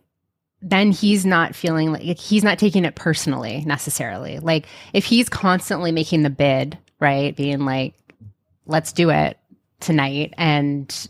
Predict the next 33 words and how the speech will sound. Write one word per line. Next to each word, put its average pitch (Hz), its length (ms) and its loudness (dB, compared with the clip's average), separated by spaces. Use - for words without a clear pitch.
you 170 160 0
know, 139 340 0
you're 170 340 2
like, 147 320 0
"Mm, 202 260 0
I'm 160 140 0
not 151 160 2
really 160 240 0
in 151 100 2
the 143 60 0
mood," 147 460 -2
or, 135 440 -6
"No," 139 640 2
or 143 120 2
you're 165 100 4
just 180 220 0
saying 156 320 2
no, 151 240 2
but 147 160 0
not 156 160 2
really 156 320 0
explaining 143 640 -4
why 147 500 0
and 139 100 -6
connecting 147 760 -4
on 131 120 -6
that 131 200 -8
level, 143 480 -4
then 160 520 2
it's 185 140 0
human 220 320 4
nature 135 500 0
to, 139 600 -2